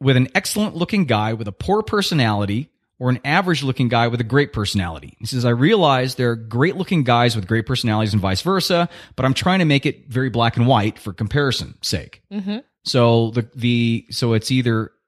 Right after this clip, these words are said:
Speaker 1: a really good looking guy with a kind of a slacked personality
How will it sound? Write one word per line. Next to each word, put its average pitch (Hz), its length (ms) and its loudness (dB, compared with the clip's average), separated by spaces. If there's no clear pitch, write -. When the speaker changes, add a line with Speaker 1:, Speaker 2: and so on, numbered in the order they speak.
Speaker 1:
a 110 80 -8
really 139 420 2
good 185 160 0
looking 175 280 0
guy 135 280 2
with 131 180 -2
a 113 80 -8
kind 131 160 -6
of 127 80 -8
a 123 80 -8
slacked - 840 -4
personality 104 720 0